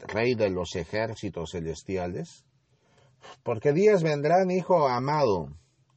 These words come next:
en que la voluntad de tu Dios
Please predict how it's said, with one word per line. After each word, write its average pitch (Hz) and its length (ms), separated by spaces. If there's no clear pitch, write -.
en 110 160
que 123 160
la 120 120
voluntad 117 600
de 160 140
tu 113 200
Dios 131 640